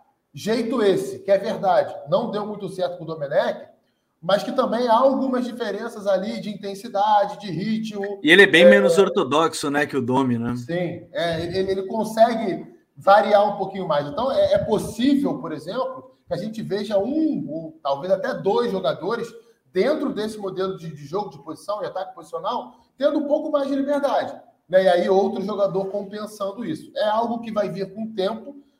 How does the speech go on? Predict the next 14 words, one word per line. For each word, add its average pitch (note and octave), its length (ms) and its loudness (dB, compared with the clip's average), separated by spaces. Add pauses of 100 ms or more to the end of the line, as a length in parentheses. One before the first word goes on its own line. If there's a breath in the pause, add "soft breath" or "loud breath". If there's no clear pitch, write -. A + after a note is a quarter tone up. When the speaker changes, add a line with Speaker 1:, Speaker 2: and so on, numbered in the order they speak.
Speaker 1:
a F#3+ 120 2
sequência A#3+ 600 -6
de - 120 -14
jogos F3+ 260 -4
vai F3+ 100 -6
mostrar F3 340 -8
pra D#3 160 -6
gente, D3+ 420 -10 (320)
mas F3+ 380 0
a G3+ 220 6
análise A#3+ 420 4
inicial B3 400 -4
é G#3 100 2
essa. - 340 -2